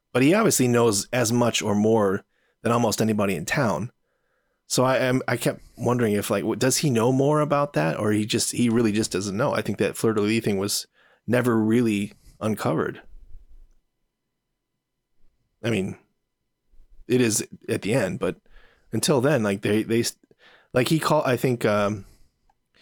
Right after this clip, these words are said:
uh, Kevin Spacey calls the number, and he gets, you know, they hang up on him basically 'cause he, 'cause they don't recognize him. So as, as, as far as that enterprise goes, it was, it was going really well. It was still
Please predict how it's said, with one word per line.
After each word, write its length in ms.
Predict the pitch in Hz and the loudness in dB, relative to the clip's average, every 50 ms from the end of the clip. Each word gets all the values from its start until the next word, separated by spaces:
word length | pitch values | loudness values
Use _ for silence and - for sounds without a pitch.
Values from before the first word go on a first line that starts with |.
| _ - _ _ _ _ _ _ _ - | _ -20 _ _ _ _ _ _ _ -6
uh, 120 | 110 104 104 | -6 -2 0
Kevin 160 | - 131 117 | 0 0 0
Spacey 340 | - - 117 110 - - 101 | 0 0 0 0 0 -2 -4
calls 340 | - - 104 104 107 101 | -2 -2 0 0 0 0
the 80 | 104 101 | 0 0
number, 560 | 98 101 107 113 113 98 92 92 101 107 - _ _ _ _ _ _ _ _ _ _ _ _ _ - | 0 2 2 2 2 0 0 0 -2 -4 -6 _ _ _ _ _ _ _ _ _ _ _ _ _ -8
and 280 | 110 107 104 101 101 95 | -4 -2 -2 0 -2 -2
he 520 | - - 120 113 107 107 104 101 87 - _ _ _ _ _ _ _ - | 0 0 0 0 0 0 -2 -2 -6 -8 _ _ _ _ _ _ _ -6
gets, 360 | 110 113 98 - - - - - _ - | -4 -4 -2 -2 -2 -4 -4 -6 _ -6
you 120 | - 107 | -4 -2
know, 240 | 101 85 69 107 101 - _ _ _ _ _ _ _ _ - | -2 -2 -4 -6 -10 -16 _ _ _ _ _ _ _ _ -6
they 120 | 110 113 | -4 -2
hang 180 | 107 120 117 113 | -2 0 0 0
up 140 | 127 131 - | 0 0 0
on 120 | 92 78 - | -4 -6 -6
him 60 | 76 76 | -6 -6
basically 300 | 92 95 - - 92 90 | -6 -4 -4 -4 -4 -4
'cause 140 | - 98 | -4 -4
he, 200 | 107 104 101 95 - _ | -2 -2 -4 -4 -6 _
'cause 300 | - - 98 90 - - - - | -6 -4 -4 -4 -4 -6 -6 -4
they 80 | 104 | -4
don't 140 | 101 98 95 | -4 -2 -2
recognize 400 | 107 101 - 98 - - - - | -4 -4 -4 -6 -8 -8 -10 -12
him. 140 | - 107 - _ _ _ _ _ _ _ _ _ _ _ _ _ _ _ _ _ _ _ _ _ _ - | -14 -16 -20 _ _ _ _ _ _ _ _ _ _ _ _ _ _ _ _ _ _ _ _ _ _ -2
So 160 | - 135 131 | 0 2 2
as, 120 | 131 131 147 | 2 0 0
as, 300 | - 127 139 147 127 131 | -2 0 0 0 0 0
as 280 | 113 110 120 113 95 | 0 0 0 -2 -2
far 140 | - - 208 | 0 0 0
as 80 | 170 107 | 2 2
that 180 | 117 156 220 175 | 0 0 0 -2
enterprise 440 | 117 107 - 104 95 98 101 107 120 - _ - - - - - _ _ _ _ _ _ _ _ _ - | -4 -4 -4 -2 -2 -2 -4 -6 -8 -12 _ -20 -20 -20 -20 -20 _ _ _ _ _ _ _ _ _ -6
goes, 280 | 117 120 107 107 98 101 | -4 -2 -2 0 0 0
it 100 | 101 127 | 0 2
was, 140 | 135 123 113 117 143 - | 2 2 2 0 0 0
it 80 | 139 131 | 2 2
was 160 | 127 127 120 | 2 2 2
going 260 | 117 143 156 143 123 | 2 2 2 2 2
really 200 | 123 143 127 110 | 2 2 2 2
well. 460 | 104 113 120 110 82 - - - - _ _ - | 2 2 0 0 0 -4 -6 -10 -14 _ _ -6
It 60 | 110 | -4
was 160 | 107 117 - | -2 -2 -2
still 440 | - - 147 131 131 123 120 113 | 0 0 2 2 2 2 2 0